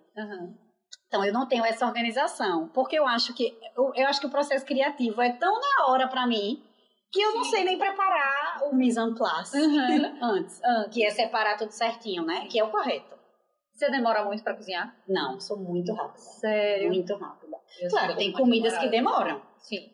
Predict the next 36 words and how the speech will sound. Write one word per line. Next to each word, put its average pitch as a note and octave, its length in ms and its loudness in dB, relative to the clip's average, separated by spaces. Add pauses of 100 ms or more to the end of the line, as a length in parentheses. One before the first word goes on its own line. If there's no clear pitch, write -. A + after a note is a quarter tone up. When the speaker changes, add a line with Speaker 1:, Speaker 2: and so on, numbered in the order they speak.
Speaker 1:
é. D3 320 -10
Mas G#3 160 -2
aí A3 140 4
é A#3+ 80 2
culpa D4+ 260 -4
da B4+ 160 0
comida. C#4+ 360 2
Speaker 2:
Isso, - 240 -12 (100)
porque, G3 260 -2
é, G3 140 0
por A#3 160 -2
exemplo, G#3 320 -2
um - 40 0
risoto, A3 460 0
eu A3 60 4
não B3 80 4
tenho C4 160 4
Speaker 1:
É. - 40 4
Speaker 2:
como D4 180 4
acelerar C#4 380 2
um A#3 40 -2
risoto, C#4 460 0
ele F#3+ 140 0
Speaker 1:
É. - 60 -8
Speaker 2:
tem G#3+ 160 -2
que A#3+ 140 -2
ir A#3 40 -2
no A#3+ 120 -2
processo B3 500 -4
dele. D3+ 340 -2
Speaker 1:
Uhum. G#3 240 -16 (240)
Speaker 2:
Mas A3 200 -2
eu A#3+ 60 0
sou A#3+ 160 -2
super B3 320 -4
rápida. D3 440 -4